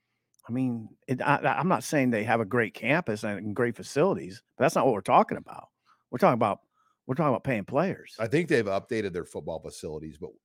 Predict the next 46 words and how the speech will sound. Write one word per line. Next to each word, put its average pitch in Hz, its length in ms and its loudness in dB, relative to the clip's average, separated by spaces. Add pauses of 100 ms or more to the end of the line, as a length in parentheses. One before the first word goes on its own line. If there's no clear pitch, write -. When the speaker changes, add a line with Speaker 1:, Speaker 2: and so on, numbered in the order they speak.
Speaker 1:
I, - 160 -8
Speaker 2:
what - 120 -8
Speaker 1:
I, 147 80 -4
again, 170 340 2
I'm 160 80 0
not 160 160 0
talking 214 160 -2
about 226 140 -4
facilities, 226 340 -4
Sean. 110 160 -12 (340)
There's 208 240 6
no 226 280 10
way 175 260 8
they 117 80 2
can 104 100 -6
put - 200 -4
that 101 140 -4
basketball 104 400 -6
team 98 180 -14
together 92 280 -8
without 82 220 -10
paying. 82 180 -14
Speaker 2:
I, 147 180 2 (140)
I 165 140 0
would 180 160 0
have 147 140 0
a, 123 160 -4
I 127 100 -4
don't 113 120 -2
know. 85 220 -12 (100)
Like, 101 140 -10
I - 120 -20 (800)
Speaker 1:
It'd 240 100 0
be 247 80 4
the, 233 180 6
it'd 220 140 2
be 254 100 2
the 226 100 2
craziest 240 460 2
thing 240 160 -2
I've 220 120 0
ever 220 120 0
Speaker 2:
There's 156 200 2
Speaker 1:
seen. 147 80 0
Speaker 2:
just 208 180 -4
not 139 360 0